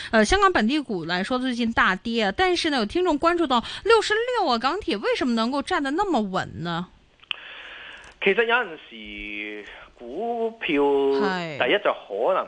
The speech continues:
Speaker 2: 係佢只係一個，有陣時即係所謂市場係咪真係咁有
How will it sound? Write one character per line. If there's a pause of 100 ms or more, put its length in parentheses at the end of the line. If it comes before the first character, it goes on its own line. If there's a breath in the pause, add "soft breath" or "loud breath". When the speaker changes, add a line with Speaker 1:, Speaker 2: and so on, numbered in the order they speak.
Speaker 2:
係
佢 (520 loud breath)
只
係
一
個，
有
陣
時 (440)
即
係
所
謂
市
場 (160)
係
咪
真
係
咁
有